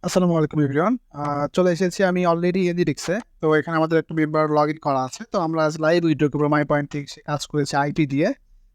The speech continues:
তো চলুন আমরা ভিডিওটা শুরু করি এবং আশা করি ফুল ভিডিও দেখবেন, কিভাবে আমাদের মেম্বারদের সাপোর্ট দেওয়া হয়, কিভাবে আমরা আমাদের মেম্বারদের, আহ, টাকা উঠিয়ে দিই। এই পু-, পুরো বিস্তারিত আজকে আপনারা লাইভে দেখতে পারবেন।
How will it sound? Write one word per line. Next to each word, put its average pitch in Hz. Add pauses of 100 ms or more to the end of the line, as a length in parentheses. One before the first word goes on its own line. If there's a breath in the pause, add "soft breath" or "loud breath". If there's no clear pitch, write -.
(120)
তো 151
চলুন 190
আমরা 180
ভিডিওটা 160
শুরু 175
করি 202
এবং 156
আশা -
করি 170
ফুল 196
ভিডিও 175
দেখবেন, 170
কিভাবে 190
আমাদের 160
মেম্বারদের 156
সাপোর্ট 160
দেওয়া 151
হয়, 160
কিভাবে 151
আমরা 147
আমাদের 143
মেম্বারদের, 143 (440)
আহ, 143
টাকা 165
উঠিয়ে 170
দিই। 208
এই 180
পু-, 185 (140)
পুরো 220
বিস্তারিত 190
আজকে 170
আপনারা 151
লাইভে 165
দেখতে 151
পারবেন। 123